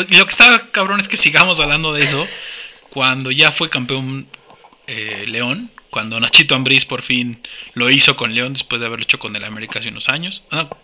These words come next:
bueno, no ganó Liga, pero ganó con concacaf. Entonces, bien por Nachito, ¿no? No me cae mal Nacho Ambriz.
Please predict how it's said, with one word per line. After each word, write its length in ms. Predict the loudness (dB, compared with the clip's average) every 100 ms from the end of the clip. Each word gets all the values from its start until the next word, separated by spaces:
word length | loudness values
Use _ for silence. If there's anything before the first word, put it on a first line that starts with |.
| -8
bueno, 300 | -6 -4 -6 -16 _
no 160 | -8 -6
ganó 240 | -4 -4 -2
Liga, 300 | 0 -2 -4
pero 160 | -8
ganó 180 | -12 -14
con 140 | -14
concacaf. 320 | -12 -12 -12 -14 -20 -20 -18 -18 -20 -18 -8
Entonces, 1120 | -8 -4 -4 -2 2 2 2 2 0 0 -2 -12 _ _ _
bien 200 | 0 2
por 180 | 0 -2
Nachito, 380 | 2 2 2 -6
¿no? 200 | -8 -14 -18 -20 -18 -14
No 80 | -8
me 80 |
cae 140 | -4 -4
mal 180 | -4 -2
Nacho 220 | 0 0
Ambriz. 260 | -4 -8